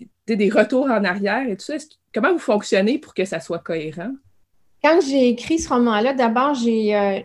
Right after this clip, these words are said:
Speaker 2: j'ai, je fais toujours des plans très précis, moi. Donc, euh, j'ai, j'ai vraiment une ligne du temps, puis je, je place vraiment pa-, chapitre par chapitre ce qui va arriver.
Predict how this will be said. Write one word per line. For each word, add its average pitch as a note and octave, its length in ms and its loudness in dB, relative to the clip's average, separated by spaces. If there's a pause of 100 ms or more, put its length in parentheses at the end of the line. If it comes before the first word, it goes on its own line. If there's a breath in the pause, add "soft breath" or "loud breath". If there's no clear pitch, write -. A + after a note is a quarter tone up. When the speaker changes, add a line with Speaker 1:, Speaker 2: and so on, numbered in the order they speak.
(140)
Speaker 2:
j'ai, G#3 480 0
je - 80 -4
fais B3 80 2
toujours E4 240 0
des B3 140 2
plans A#3+ 200 -2
très C4 220 -2
précis, G#3 480 -2
moi. D#3+ 220 -4 (400 soft breath)
Donc, A#3+ 340 2
euh, G3+ 80 4
j'ai, G#3+ 300 2
j'ai A3 120 -2
vraiment A3+ 260 -2
une C4+ 120 2
ligne A3 160 6
du G#3+ 80 0
temps, B3 220 -4
puis G#3 200 -8
je, G3+ 200 0
je F#3+ 140 -10 (140)
place A#3 360 0
vraiment A3 280 2
pa-, - 160 -2
chapitre C4 380 -2
par A3+ 140 0
chapitre B3 420 -4
ce - 80 -16
qui - 80 -12
va G#3+ 120 4
arriver. F#3 420 -2